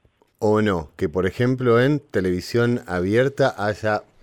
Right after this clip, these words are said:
programas que hacen chistes machistas? ¿Qué te sucede cuando ves programas en la tele, o sabés que hay programas en la tele, que al día de hoy siguen haciendo chistes machistas? Programas que se vienen repitiendo desde hace muchos años, ¿no? Pero que tienen un alto rating,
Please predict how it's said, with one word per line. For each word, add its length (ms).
programas 520
que 140
hacen 340
chistes 420
machistas? 880
¿Qué 100
te 120
sucede 380
cuando 360
ves 120
programas 500
en 80
la 120
tele, 500
o 80
sabés 340
que 120
hay 40
programas 360
en 80
la 100
tele, 320
que 80
al 140
día 200
de 180
hoy 200
siguen 420
haciendo 380
chistes 360
machistas? 420
Programas 320
que 80
se 80
vienen 180
repitiendo 520
desde 160
hace 160
muchos 340
años, 280
¿no? 120
Pero 160
que 80
tienen 220
un 140
alto 280
rating, 560